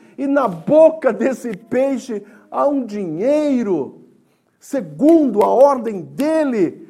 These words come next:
Ora, Pedro talvez tivesse algumas dificuldades para entender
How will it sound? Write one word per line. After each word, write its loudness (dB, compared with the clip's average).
Ora, 0
Pedro 0
talvez -4
tivesse 0
algumas 0
dificuldades -4
para 2
entender 0